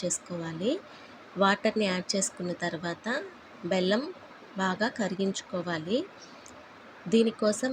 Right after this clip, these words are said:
బెల్లాన్ని పాకం పట్టాల్సిన అవసరం లేదు, just కరిగితే చాలు. బెల్లంలో ఇసుక అలాంటిది ఏమైనా ఉంటే ముందుగా బెల్లాన్ని కరిగించి ఫిల్టర్ చేసుకోండి. ఇప్పుడు బెల్లం కరిగిపోయిన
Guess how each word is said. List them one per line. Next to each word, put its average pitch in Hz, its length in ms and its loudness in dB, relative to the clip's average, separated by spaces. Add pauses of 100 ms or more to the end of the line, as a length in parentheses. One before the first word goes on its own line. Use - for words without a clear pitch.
(120)
బెల్లాన్ని 202 440 2 (320)
పాకం 190 340 0 (100)
పట్టాల్సిన 185 600 -2
అవసరం 180 340 -6 (120)
లేదు, 165 280 -2 (600)
just 190 300 2 (120)
కరిగితే 180 440 -2 (120)
చాలు. 165 380 -2 (960)
బెల్లంలో 240 500 6 (160)
ఇసుక - 260 -4 (100)
అలాంటిది 202 440 0
ఏమైనా 196 320 0 (120)
ఉంటే 190 280 -6 (260)
ముందుగా 196 380 -2 (120)
బెల్లాన్ని 202 500 -4
కరిగించి 196 600 -4 (520)
ఫిల్టర్ 208 440 4
చేసుకోండి. 185 600 -4 (880)
ఇప్పుడు 240 240 6 (100)
బెల్లం 214 260 2 (100)
కరిగిపోయిన 190 520 0